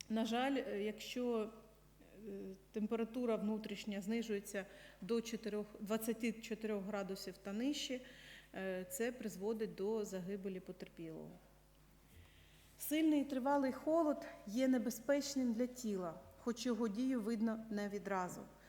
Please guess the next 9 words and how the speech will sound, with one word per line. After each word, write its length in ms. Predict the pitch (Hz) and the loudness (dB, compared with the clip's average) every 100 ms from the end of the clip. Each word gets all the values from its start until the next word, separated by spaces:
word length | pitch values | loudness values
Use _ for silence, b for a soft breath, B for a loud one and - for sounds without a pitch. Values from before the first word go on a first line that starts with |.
| B | B
Так 200 | 269 277 | 0 0
само 320 | - 311 320 269 | 4 6 8 6
небезпечний 760 | 240 226 - 285 285 - 226 | 6 0 0 2 2 2 0
і 40 | 220 | -2
холод 520 | - 277 285 254 - - | -2 0 2 0 -4 -6
у 160 | 208 - - | -6 -6 -14
стосунках 680 | - 240 226 269 294 277 226 - | -10 -6 -4 2 4 4 0 -2
між 260 | 226 220 | 0 0
людьми. 380 | 226 220 196 170 | -2 -2 -2 -4